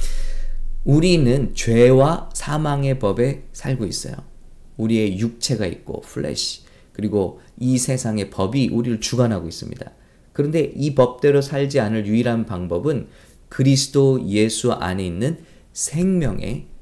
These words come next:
성령의 법이 들어와야 한다는 것입니다. 그러니 여러분, 우리가 기도하지 않을 수가 있나요? 성령의 역사하시는 예배와 성령이 변화를 주시는 예배를 위해서 이거 외에는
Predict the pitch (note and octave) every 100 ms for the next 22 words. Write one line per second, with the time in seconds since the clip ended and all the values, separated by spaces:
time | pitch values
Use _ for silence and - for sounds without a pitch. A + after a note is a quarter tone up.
0 | - - - D#3+ G3 G3 E3+ D3+ B2+ -
1 | G2 G2+ C#3+ D#3+ _ _ - A2 G#2 E2+
2 | E2+ F#2+ - G#2 G2+ F2 - - - -
3 | - _ _ _ _ _ _ _ _ _
4 | - D3 D#3+ A#2+ A#2+ A2 G#2+ - A2 B2+
5 | A2+ G2+ F#2 F#2+ - F#2+ E2 G2 - -
6 | - - - E3+ F3+ F3 D#3 D3 D3 A#2
7 | - - - G2+ G#2 - B2 G#2+ G2+ A2+
8 | G#2+ F#2 F#2 F#2 E2 - - _ - -
9 | D#3 D#3 C#3 C3 C3+ A2+ - - G2+ A2+
10 | C3 B2 A2 - A#2 F#2+ G2 G#2+ E2+ D#2
11 | - C#3 - - - - C#3 - G#3+ F3+
12 | B2+ C3 D#3 F#3+ A#2 -